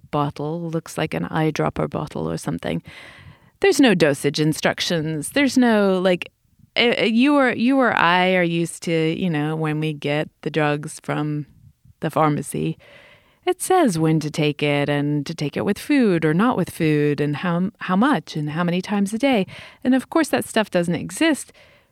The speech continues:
for these kinds of drugs 'cause you're not supposed to be taking it anyway. So the other thing that I loved on the label is it said "prescription only," and then underneath it, it said "not for human consumption."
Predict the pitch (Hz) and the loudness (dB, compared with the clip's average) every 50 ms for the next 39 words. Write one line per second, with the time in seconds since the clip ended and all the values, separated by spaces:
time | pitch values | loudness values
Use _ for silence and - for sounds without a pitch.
0 | _ _ _ _ _ _ - - 165 160 160 160 160 156 151 151 147 - - - | _ _ _ _ _ _ -4 0 2 4 4 4 4 4 4 2 0 -2 -6 -10
1 | _ _ - - - _ _ - - - 160 160 147 - - 170 156 160 160 156 | _ _ -20 -20 -20 _ _ -8 -4 -2 0 0 -2 -2 -2 0 0 0 0 0
2 | 196 202 214 214 - - - 247 220 247 240 254 254 247 - - 269 254 - 269 | 2 2 2 0 -2 -2 -2 0 2 2 4 4 2 0 0 0 -2 0 0 0
3 | 269 247 285 285 254 277 269 269 277 277 262 - 311 339 254 143 - 113 107 151 | 0 2 2 2 4 4 4 4 4 2 2 2 2 2 2 2 2 0 -2 -2
4 | - - - 180 165 160 160 160 165 165 - - - - - - _ _ _ _ | -4 -2 2 2 4 4 4 4 2 0 -2 -8 -20 -20 -20 -20 _ _ _ _
5 | 208 185 208 214 - - 220 233 269 294 277 247 - _ _ - 202 196 190 185 | -2 0 2 2 4 4 4 6 6 4 4 2 -2 _ _ 2 2 4 4 2
6 | 165 160 156 - 170 170 165 170 175 196 220 208 185 170 175 170 170 165 165 160 | 2 2 4 4 2 4 4 4 4 4 4 2 2 2 2 2 2 4 4 4
7 | 160 160 165 160 165 170 165 175 170 - - - 190 170 165 165 165 - - 226 | 4 4 4 2 2 2 2 0 -2 -2 0 2 2 4 4 2 2 0 -2 -2
8 | 220 - - 349 - - - 247 208 196 - 233 269 254 185 147 151 190 220 - | -2 -2 -2 -4 -2 0 2 2 2 2 4 4 4 4 4 2 2 0 0 -4
9 | - - - - - - - 196 196 190 202 196 202 196 196 208 196 214 220 247 | -8 -18 -20 -20 -12 -4 0 2 4 4 4 4 4 6 6 4 4 6 4 4
10 | 311 349 - 247 - - 190 190 - - 240 240 240 247 247 277 285 - - - | 4 4 2 2 2 2 0 0 2 2 4 4 6 6 4 4 2 0 0 0
11 | 294 240 277 277 269 285 277 277 - 302 285 285 - 370 359 320 - - 165 170 | 2 4 4 6 6 6 4 4 4 4 2 2 2 0 0 0 0 0 0 -2
12 | 170 | -2